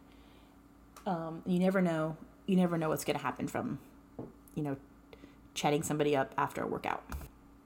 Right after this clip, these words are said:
And what else can we do about this? We're not, you know, there is hope. <laughs>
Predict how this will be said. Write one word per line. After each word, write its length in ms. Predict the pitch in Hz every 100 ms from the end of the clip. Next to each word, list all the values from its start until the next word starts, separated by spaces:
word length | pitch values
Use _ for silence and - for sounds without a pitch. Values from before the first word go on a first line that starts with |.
| - - - - - - - - -
And 220 | 190 185
what 120 | 240
else 180 | 302 285
can 140 | - 220
we 60 |
do 80 | 180
about 180 | - -
this? 160 | -
We're 80 | 180
not, 240 | 202 202 208
you 80 |
know, 240 | 185 175 180 - -
there 140 | 180 180
is 180 | 214
hope. 340 | 214 185 185 -
<laughs> 20 | -